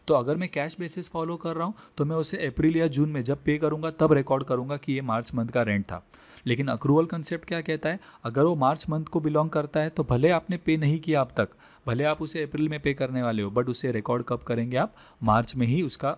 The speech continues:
मार्च का एक्सपेंस बोलकर उसे रिकॉर्ड करेंगे, ठीक है। Accrual concept is the recording of income and expenses as and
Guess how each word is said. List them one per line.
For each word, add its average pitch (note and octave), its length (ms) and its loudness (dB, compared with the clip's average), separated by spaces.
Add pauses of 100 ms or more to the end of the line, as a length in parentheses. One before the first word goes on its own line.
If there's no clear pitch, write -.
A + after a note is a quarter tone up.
मार्च A2+ 280 0
का C3 120 -4
एक्सपेंस A#2 360 -2
बोलकर A2 340 -2
उसे A2+ 220 -6
रिकॉर्ड B2 340 -4
करेंगे, F#2 420 -6 (340)
ठीक D3 120 -2
है। A3+ 120 2 (1200)
Accrual G#3+ 420 4
concept D#3+ 560 -2
is D3 240 4 (100)
the B2+ 220 2
recording A#2 560 4 (300)
of C3 160 4 (100)
income C3 420 4 (240)
and A#3+ 200 4
expenses C#3+ 640 0 (140)
as D3 220 4
and G3 240 0